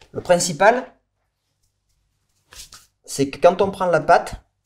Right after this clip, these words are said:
là, elle a un petit peu de fermentation. Elle a vraiment bien poussé. C'est pas plus mal, puisqu'on l'a fait en direct. Les citrons confits et les zestes de citron auront bien infusé à l'intérieur de la pâte. Mais là, je me rends compte que ma pâte, elle a encore du rebond.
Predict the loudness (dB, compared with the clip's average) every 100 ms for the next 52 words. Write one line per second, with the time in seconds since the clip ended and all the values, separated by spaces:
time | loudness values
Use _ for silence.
0 | _ _ -4 2 2 2 0 -2 -6 -10
1 | -4 -4 -4 -2 0 -2 -4 -2 0 0
2 | -2 -4 -6 -6 -6 -8 -8 -10 -8 -6
3 | -6 -4 2 2 2 -4 -4 -4 -4 -6
4 | -6 -6 -2 -2 -4 -20 _ _ _ _
5 | -12 -4 -2 0 0 -2 -2 -4 -6 -10
6 | -14 -12 -8 -6 0 2 4 2 0 -2
7 | -2 -2 -6 -10 -6 -2 -2 -2 -16 -8
8 | -2 -2 0 0 -2 -4 0 0 0 -2
9 | -2 -2 -2 -2 -2 -12 _ _ _ -2
10 | 4 4 4 0 0 2 0 0 0 0
11 | 0 2 2 2 0 -4 -2 0 2 0